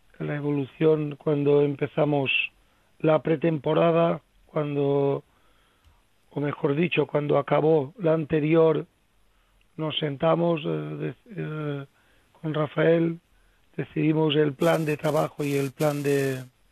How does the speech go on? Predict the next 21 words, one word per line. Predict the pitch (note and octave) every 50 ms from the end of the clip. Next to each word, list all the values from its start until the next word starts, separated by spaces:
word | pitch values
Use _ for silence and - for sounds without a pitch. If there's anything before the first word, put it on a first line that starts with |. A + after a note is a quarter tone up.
| _ _ _ _ _ _ _ _ _ _ _ _ _ _ _ _
de, | D#3 E3 D#3+ -
de, | F3+ D#3 D#3+ E3+ - -
de | D#3 D#3+ D#3 D#3 E3 - - - _
táctico | - F3 F3 - - _ - E3+ D3 - - D#3 C#3+
para | - D#3 D3+ D#3 D#3 D3+ D3+ D3+ D3 D3 D3+ D#3+ - _ _ _
el | F#3+ E3+ D#3+ D#3 D#3
año | D3+ D3+ D#3 D#3 C#3+
que | - D#3+
viene, | D#3 D#3 D#3+ E3 E3+ F3 G3 G#3 - _ _ _ _ _ _ _ _ _ _ _ _ _ _ _ _
y | - D#3 D3+
l-, | C#3 C#3 C#3+ C#3+ D3 - _ _ _ _ _ _ _ _ _ _ _ _ _ _ _ _ _ _ _ _ -
a | -
mí | D#3 E3+ E3+
me | D#3+ E3 D3
sorprende | - - E3 D3+ C#3 - E3+ E3 E3 F3+ E3+
que | - - D#3+ D3+ D3 D3 D3
nos | C#3+ D#3 D3 D3+
haya | D3+ D3+ D3+ D3+
ido | D3 D3+ D3 D3+ D3 -
tan | - D3 D3
bien | C#3 D3+ D#3 D#3 D#3 C#3+